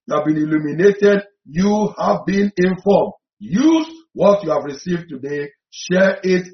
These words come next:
everywhere with everybody that you know. Anyone that you know that should benefit from this, that was on, not on this platform, get the re-, uh, get the link and share it to them. Watch it with some of them if you want to.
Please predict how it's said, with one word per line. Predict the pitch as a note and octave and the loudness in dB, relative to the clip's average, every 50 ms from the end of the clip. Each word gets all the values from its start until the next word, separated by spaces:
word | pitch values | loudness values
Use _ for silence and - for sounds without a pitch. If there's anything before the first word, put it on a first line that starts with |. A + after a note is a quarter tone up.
| - | -4
everywhere | F3 F3+ F3+ F3+ C3 E3 F3 F#3 E3+ C3+ D#3 F3 F#3 F#3 F3 | 0 2 2 2 0 0 -2 -2 0 2 2 4 4 4 2
with | D#3 D3 - - - | 0 -2 -4 -4 -4
everybody | F3+ F3+ F3 D#3+ F3+ E3 D#3 E3 D#3+ E3 | -2 -2 -2 -2 -4 -4 -4 -4 -4 -2
that | D#3+ D#3 D#3 - | -2 -2 -2 -2
you | D3 C3+ C3 | -4 -8 -4
know. | D3 D#3 D#3 D#3 D#3+ - _ _ _ _ _ - | -2 0 0 -2 -2 -6 _ _ _ _ _ -4
Anyone | E3+ F#3 F#3+ G3 G3 F#3+ F#3 F#3 F3+ | -2 0 0 0 2 2 2 2 2
that | F3+ F3 - | 0 -2 -2
you | D#3+ D#3 | -4 -4
know | E3 F3 F3 | -4 -4 -2
that | D#3+ E3 F3 - | -2 -2 -4 -4
should | - C#3+ - - | -6 -10 -10 -6
benefit | - F#3+ G3+ G3+ G3 G3 - G3+ - - | -4 -2 0 0 -2 -2 -2 -6 -6 -6
from | E3+ D#3+ D#3+ D#3 | -6 -6 -6 -4
this, | - F3+ F#3 - - _ _ _ _ - | -2 -4 -4 -4 -8 _ _ _ _ -2
that | D#3 D#3+ | -2 0
was | D3+ D3+ - - | 0 -2 -4 -4
on, | C#3+ C#3+ D#3 - D#3+ | -6 -8 -8 -4 -2
not | F3 E3+ - - D3+ | 0 0 0 -2 -4
on | D3 D3+ | -4 -4
this | D#3+ D#3+ - _ | -4 -6 -6 _
platform, | D#3 D#3 D3+ D3+ D3+ - D3+ D3 D3+ D3 - - _ _ _ _ _ _ _ _ _ _ _ _ _ _ G2+ F#2+ | -2 0 0 0 -2 -2 -2 -2 0 -2 -4 -10 _ _ _ _ _ _ _ _ _ _ _ _ _ _ -18 -4
get | F#2 D#3+ F3 F3+ F3 | 0 2 2 2 2
the | D#3+ D3+ D3+ | 2 0 2
re-, | D#3 F3+ F#3+ - - - D3 | 2 0 -2 -2 -2 -2 0
uh, | D3 C#3 C3+ - - _ - A#2+ | 0 0 0 -4 -10 _ -10 -2
get | C#3+ F3+ F#3 F3 - - | 0 2 2 2 0 -2
the | D#3+ D3 C3+ | -2 -2 -2
link | D3 E3 F3+ F3+ F3+ - - | -2 -2 -4 -4 -4 -6 -6
and | D3 D3+ D3+ D3+ | -6 -4 -4 -6
share | - - F#3+ G3+ - - - | -4 0 0 0 2 2 0
it | F3 F3 - | -2 -4 -4
to | D#3+ D3+ D#3 | -6 -4 0
them. | E3+ F3 F3 F3+ - _ _ _ - | 0 0 0 -2 -4 _ _ _ -16
Watch | F#2+ A2+ C#3+ F3 F#3 F3 - F3+ | -6 0 2 2 2 2 2 -2
it | F3 E3 - | -6 -4 -4
with | D#3+ D#3 - | -6 -8 -6
some | - - F#3 F3+ E3+ | -4 -2 0 0 2
of | E3 D#3 - | 0 0 0
them | E3 E3+ F3 E3+ | -2 -2 -2 -2
if | E3 D#3+ | -4 -4
you | D#3 D3+ | -4 -2
want | D#3 F3 F3+ F3+ F3 - | 0 2 0 0 0 0
to. | E3+ E3 E3+ | 0 -2 -2